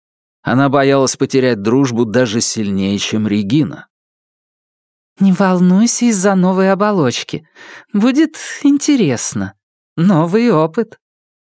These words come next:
Ну ладно, не вот прямо новый, но такого у меня не было уже очень давно. Я счастлива, что ты рядом, несмотря ни на что». «В смысле?»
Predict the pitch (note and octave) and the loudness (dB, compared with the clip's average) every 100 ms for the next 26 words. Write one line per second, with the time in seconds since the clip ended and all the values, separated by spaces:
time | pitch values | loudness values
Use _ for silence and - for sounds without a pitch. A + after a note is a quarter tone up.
0 | _ A#3 G#3+ E3 C#3 C#3+ D3+ E3+ C#4 D#4 | _ 0 2 2 2 0 2 0 0 -4
1 | - F3+ G3+ A3 F3+ D3+ C3+ C3 G2+ F#2+ | -4 0 0 0 0 2 2 2 -2 -8
2 | - - - - C3 B2 - A#2 B2+ D3 | -12 -20 -10 -4 -2 -2 -2 -2 0 0
3 | E3 D3+ D3+ E3+ F3 E3 F3 E3+ - F#3+ | 2 0 0 2 2 2 0 0 0 0
4 | F3+ F#3 G3+ A3 D#3+ _ _ _ _ _ | 0 0 0 -2 -4 _ _ _ _ _
5 | _ - G3+ G3 - A3+ G#3 - D3+ D3 | _ 0 0 0 -2 -2 -2 -2 -2 -2
6 | - D#3 F3 D#3+ E3+ F3+ A#2 A2+ _ - | -2 -4 0 0 2 0 -2 -8 _ -20
7 | _ G3 F#3+ - F3+ E3+ F3+ E3+ G3+ G#3 | _ 0 0 2 -2 0 0 0 0 0
8 | E3+ C#3 - - A#2+ A2 - _ _ _ | 0 0 -4 -6 -6 -6 -12 _ _ _
9 | _ _ _ _ _ _ _ - - A#2+ | _ _ _ _ _ _ _ -10 -4 -2
10 | A#2+ G#2+ G#2 - C3+ D#3 | 0 0 -4 -2 -2 -2